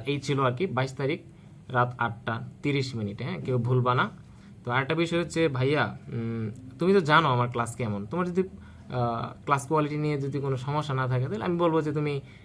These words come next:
এটা কি ভর্তি হয়ে যাও। অনেকেই ভর্তি হইতেছে, পরে হয়তো বা ভর্তি হইতে একটু লেট হইতে পারে, কারণ হচ্ছে অনেকেই ভর্তি হবে।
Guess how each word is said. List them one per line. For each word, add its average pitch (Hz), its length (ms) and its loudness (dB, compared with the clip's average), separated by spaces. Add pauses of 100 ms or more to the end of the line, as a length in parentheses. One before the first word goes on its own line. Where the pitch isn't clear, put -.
(240)
এটা 156 200 2
কি 147 120 0
ভর্তি 127 340 2
হয়ে 117 160 0
যাও। 107 160 -8
অনেকেই 135 280 -2
ভর্তি 123 260 0
হইতেছে, 123 240 0
পরে 131 220 0
হয়তো 131 200 2
বা 127 80 4
ভর্তি 120 280 0
হইতে 127 160 2
একটু 123 160 -2
লেট 120 220 0
হইতে 120 160 0
পারে, 113 200 -4
কারণ 113 140 -6
হচ্ছে 113 160 -6
অনেকেই 120 240 -4
ভর্তি 117 280 -4
হবে। 113 220 -4